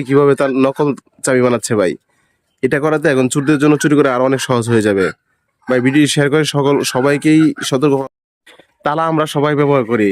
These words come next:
কিন্তু তালার ভিতরে যে লকটা হয়, লকটা কিভাবে হয়, এটা আমরা কেউ জানি না। আমি প্রথম দেখলাম। আপনারা যদি প্রথম দেখে থাকেন, তাহলে অবশ্যই শেয়ার করে অন্য সবাইকে দেখার সুযোগ করে দিবেন। ধন্যবাদ। ভালো করে দেখুন তো, উপরে এগুলো কি?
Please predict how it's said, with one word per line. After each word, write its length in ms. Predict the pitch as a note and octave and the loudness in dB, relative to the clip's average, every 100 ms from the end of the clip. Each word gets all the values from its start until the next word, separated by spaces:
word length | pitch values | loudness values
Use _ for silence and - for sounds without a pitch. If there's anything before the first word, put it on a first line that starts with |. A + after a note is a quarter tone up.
| F#2+ | -2
কিন্তু 180 | - C3+ | 0 0
তালার 260 | A#2+ D3 D#3 | 0 -2 -2
ভিতরে 260 | C3 C#3+ D3 | -2 0 0
যে 80 | C3 | 0
লকটা 340 | B2+ - D3+ C#3 | -2 -2 -4 -4
হয়, 300 | B2 A#2+ A2 | -2 -2 0
লকটা 240 | A#2+ - | -2 -4
কিভাবে 380 | C3 D3 C#3+ C#3+ | -6 0 2 2
হয়, 340 | C#3 A#2 G#2 A#2+ - | 0 0 0 -2 -4
এটা 180 | A#2 B2 | -8 -4
আমরা 160 | C3+ B2+ | -2 -2
কেউ 160 | A#2+ A2+ | -2 -2
জানি 200 | A2 G2 | 0 0
না। 120 | F2+ | -2
আমি 200 | E2 B2 C3+ | 0 2 2
প্রথম 300 | - C3 B2+ A2 | 2 0 0 0
দেখলাম। 300 | G#2 F#2+ F2 D2 | 0 -2 -4 -6
আপনারা 300 | A2+ - C3+ | -8 -2 -2
যদি 180 | C3 C#3 | -2 -4
প্রথম 260 | - B2 C3 | -2 -2 0
দেখে 160 | C3+ C#3 | 0 -2
থাকেন, 260 | D#3 F3+ A#2+ | 0 0 0
তাহলে 220 | G2+ A#2+ A#2+ | -2 -2 0
অবশ্যই 280 | A#2+ C3+ | 0 -2
শেয়ার 220 | C#3+ C3+ A2+ | -4 -4 -2
করে 140 | B2+ | 0
অন্য 140 | B2 C3 | 2 0
সবাইকে 340 | - A#2 C3 C3 | 0 -2 0 0
দেখার 220 | A2 A2+ | -2 -2
সুযোগ 200 | - A2+ | -4 -6
করে 180 | - G#2+ | -4 -2
দিবেন। 340 | G2+ F#2+ F2 E2+ - _ - _ - | -2 -2 -2 -4 -8 _ -20 _ -2
ধন্যবাদ। 280 | A#2+ A#2 - _ _ _ _ - | -2 -2 -8 _ _ _ _ -6
ভালো 260 | A#2 B2 C#3 | 0 2 4
করে 160 | C#3+ D3 | 4 2
দেখুন 260 | C#3+ D3 C3 | 2 2 4
তো, 140 | C3+ D#3 - _ _ - | 4 2 -4 _ _ -4
উপরে 240 | C#3 D#3+ D3 | 2 4 4
এগুলো 220 | C#3 C#3 C3 | 4 2 2
কি? 120 | B2+ | 2